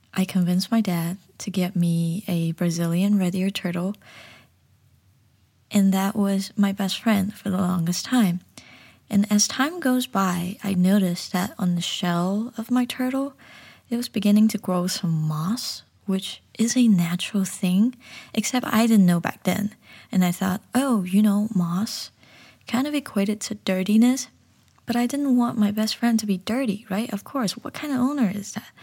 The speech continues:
So I grabbed my little toothbrush and I brushed all the moss off. So I basically cleaned his shell. I brushed off all the bene-, beneficial things that he had on his shell. And what do you do when you wash something?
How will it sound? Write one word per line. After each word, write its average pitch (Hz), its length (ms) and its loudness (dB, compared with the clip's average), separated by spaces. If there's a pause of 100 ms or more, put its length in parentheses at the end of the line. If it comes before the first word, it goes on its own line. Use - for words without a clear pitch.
(480)
So - 180 -6
I 196 200 0
grabbed 214 320 0
my 208 80 4
little 214 180 2
toothbrush 185 680 -6 (360)
and 185 140 0
I 180 80 -2
brushed 185 600 -6 (340)
all 202 280 0
the 202 80 2
moss 175 680 -2 (960)
off. - 460 -10 (380)
So - 180 -2
I 196 160 4
basically 220 540 0
cleaned 196 600 2 (180)
his 175 200 -2
shell. - 480 -4 (140)
I 190 80 0
brushed - 320 -6
off 185 140 -2
all 190 240 0
the 226 60 0
bene-, 214 340 4 (160)
beneficial 202 540 2
things 180 400 -2 (320)
that 180 120 0
he 185 120 2
had 185 240 2
on 185 140 4
his 175 120 2
shell. 170 460 -4 (760)
And 196 160 4
what 247 100 4
do 302 60 -4
you 311 160 -4
do 285 180 0
when 208 160 6
you 202 80 6
wash 190 280 0
something? - 480 -8